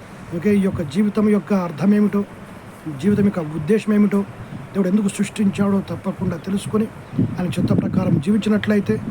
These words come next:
ఆయనే సృష్టించాడు కాబట్టి, ఆయనే సర్వజ్ఞాని కాబట్టి, ఆయన చిత్త ప్రకారమే మనం నడవాలి. కాబట్టి మనం ఆయన చిత్త ప్ర-, చిత్త ప్రకారం నడిస్తేనే మనకు దీవెన. కాబట్టి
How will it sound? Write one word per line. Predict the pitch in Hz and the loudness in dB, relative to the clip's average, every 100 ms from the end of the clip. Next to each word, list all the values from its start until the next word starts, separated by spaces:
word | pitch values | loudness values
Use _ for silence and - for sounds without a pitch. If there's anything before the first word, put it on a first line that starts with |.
| - - - | -8 -10 -10
ఆయనే | 175 220 247 | -2 2 2
సృష్టించాడు | 247 - 202 185 | 0 -2 -2 -2
కాబట్టి, | 165 147 214 | -4 -6 -6
ఆయనే | 202 240 | 0 2
సర్వజ్ఞాని | 214 220 208 196 202 | 2 0 0 2 0
కాబట్టి, | 190 170 - - - - - - - - | 0 -2 -4 -4 -6 -4 -4 -4 -4 -4
ఆయన | 185 | -2
చిత్త | 196 196 - 208 | -2 -2 -2 -2
ప్రకారమే | 226 - 240 254 | -2 0 0 2
మనం | 240 | 2
నడవాలి. | 214 208 202 | 2 2 0
కాబట్టి | 196 - 151 - - - - - - - | -2 -4 -4 -6 -10 -14 -12 -10 -10 -4
మనం | 185 180 | -2 2
ఆయన | 196 | 2
చిత్త | 220 208 208 | 2 0 -2
ప్ర-, | 233 220 | 0 0
చిత్త | 190 - - - | -2 -6 -2 -2
ప్రకారం | 226 226 | 0 0
నడిస్తేనే | 208 214 - 254 254 | 2 2 2 2 2
మనకు | 233 202 | 2 0
దీవెన. | 160 202 262 | 0 2 2
కాబట్టి | 202 180 135 - | 2 -2 -6 -8